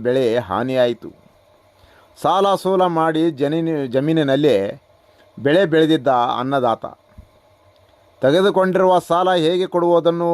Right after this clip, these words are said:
ಗೂಜಿಗೆ ಬಿದ್ದ ಅಲ್ತಾಫ್, ಸಾಲ ಆಗಿದ್ದರಾಗಿ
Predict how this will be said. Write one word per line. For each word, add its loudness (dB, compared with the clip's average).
ಗೂಜಿಗೆ 0
ಬಿದ್ದ -4
ಅಲ್ತಾಫ್, -2
ಸಾಲ 2
ಆಗಿದ್ದರಾಗಿ 0